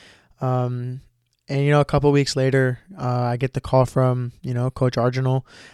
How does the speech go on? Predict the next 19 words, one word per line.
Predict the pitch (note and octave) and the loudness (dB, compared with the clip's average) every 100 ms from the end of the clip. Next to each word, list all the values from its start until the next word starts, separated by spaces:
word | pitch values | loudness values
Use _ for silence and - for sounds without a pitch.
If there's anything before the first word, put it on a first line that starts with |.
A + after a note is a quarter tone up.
| - | -8
essentially, | - C3+ C3 C#3+ C3+ C3+ B2+ - | -2 -2 2 4 6 4 0 -4
you | B2 | -2
know, | B2 | 0
giving, | B2 B2+ C3 - | 2 2 0 0
offering | C#3 B2+ C#3+ | 2 2 2
me | C3+ | 2
that | B2+ B2 | 2 0
spot | - B2 | 0 2
on | B2 | 0
the | A#2 | -2
roster, | A2 B2+ - A2+ | -2 -4 -4 -6
offering | A2+ A2+ B2+ | -6 -4 -4
me | B2 | -4
that | A#2+ | -4
spot | - B2 | -2 -2
on | A#2+ | -4
the | |
team, | - B2+ A#2 A2 - | -4 -4 -6 -10 -8
um, | A2+ A2 A2 A2 | -6 -4 -6 -10